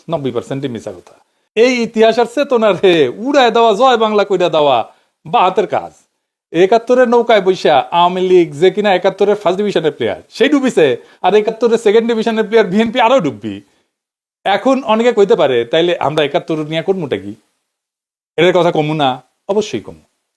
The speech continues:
অনেক বেশি কমু। একাত্তরকে একটা বিগেস্ট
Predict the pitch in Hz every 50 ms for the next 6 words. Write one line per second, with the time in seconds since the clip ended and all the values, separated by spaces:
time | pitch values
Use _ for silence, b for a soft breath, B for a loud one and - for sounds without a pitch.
0 | _ _ _ _ _ - 220 254 269 233 196 196 220 - 233 180 139 110 92 87
1 | 85 _ _ _ _ _ _ _ _ _ 175 175 175 233 226 233 - 233 208 -
2 | 233 220 220 220 196 147 139 170 214 196 220 208 214